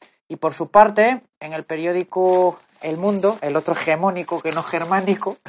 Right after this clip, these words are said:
de momento, dice, "Cara a cara con el Islam de fondo. El ultraderechista Wilders y el primer ministro Mark Rutte,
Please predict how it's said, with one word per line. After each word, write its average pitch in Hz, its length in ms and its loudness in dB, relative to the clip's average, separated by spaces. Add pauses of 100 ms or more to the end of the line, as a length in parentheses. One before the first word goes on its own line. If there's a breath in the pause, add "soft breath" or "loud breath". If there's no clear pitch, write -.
(100)
de 156 80 -2
momento, 165 480 -4 (520 loud breath)
dice, 160 460 0
"Cara 208 360 10
a 202 80 8
cara 220 280 10
con 202 200 6
el 170 100 2
Islam 170 440 2
de 151 120 0
fondo. 123 500 -4 (280 loud breath)
El 175 120 0
ultraderechista 175 1040 8
Wilders 190 560 4
y 180 40 2
el 170 80 2
primer 170 280 2
ministro 180 600 2
Mark 180 280 4
Rutte, 202 460 0